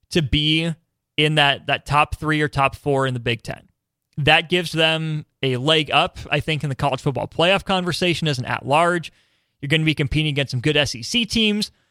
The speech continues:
We'll see what the A C C puts out there. But this schedule, with an offseason of development and steps taken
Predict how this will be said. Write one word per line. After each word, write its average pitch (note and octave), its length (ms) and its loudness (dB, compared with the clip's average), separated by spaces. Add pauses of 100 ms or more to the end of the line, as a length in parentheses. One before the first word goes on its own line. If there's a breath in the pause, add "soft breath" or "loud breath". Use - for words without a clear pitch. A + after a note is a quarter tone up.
(520)
We'll D#3+ 200 2
see F#3+ 180 0
what E3+ 180 2
the D3 120 2
A D3+ 80 4
C C#3+ 180 -4
C C#3+ 240 0
puts - 280 -2
out A#2+ 260 2
there. A2+ 380 0 (840)
But D3+ 500 2 (640)
this E3+ 260 2
schedule, G3+ 600 0 (640)
with D#3+ 320 2
an A3+ 100 0
offseason F#3 600 -2
of D#3 160 -2
development D#3 580 0 (140)
and D3+ 100 -2
steps - 300 -2
taken D3+ 640 -2